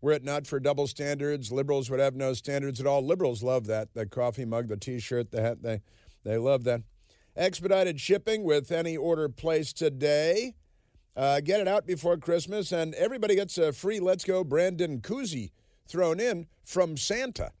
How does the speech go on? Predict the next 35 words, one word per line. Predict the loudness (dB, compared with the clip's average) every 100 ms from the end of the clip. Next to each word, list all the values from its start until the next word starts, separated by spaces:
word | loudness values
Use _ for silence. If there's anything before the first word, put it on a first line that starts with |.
| _ _ _
from | -6 -4 -2
Santa | -4 -4 -4
Claus | -2 2 2 0
himself, | -6 -4 -2 -2 -4 _ _
Santa | -12 -6 -2 -2 -2 -6 -8
Claus. | -2 2 2 2 -4 -16 -20 -20 _ -20 -20 -20 -20 _
So, | 0 4 6 6
uh, | 6 4
go | 4 2
to |
the | 2
Chris | 0 0
Plante | -2 -4
store. | 0 2 4
Lots | 2 0 -2
of, | -2 2
uh, | 2 4
great | 2 -2
stuff | 0 0 0
there. | 0 0 -2 _ _ -4
Lots | -2 0
of | -2
fun | -2 0 0 -2 -8
things. | -6 -8 -8 -12 _ _ _ _
Funny. | -6 -4 -2
We | 0 2
got | 0 0
Al | -2 0
Sharpton | 0 0 -2 -2 -8 -8 -10 -16 _
things. | -4 -4 -4 -10 -16 _ _ _ _ _ _ 0
Come | 0
on. | 2 -2 -6 _ _ _ _ -18 -2
Resist | 0 2 2 2 0
we | 0
much. | 2 0 -2 -6 -8